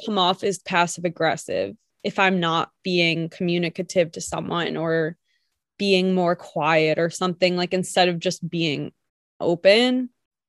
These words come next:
So it's like, I have empathy for why it comes across that way sometimes, 'cause I've probably done that too, but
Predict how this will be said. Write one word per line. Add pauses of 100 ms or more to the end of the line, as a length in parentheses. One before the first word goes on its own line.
(420)
So
it's
like,
I
have
empathy
for
why
it
comes
across
that
way
sometimes,
'cause
I've (180)
probably
done
that
too,
but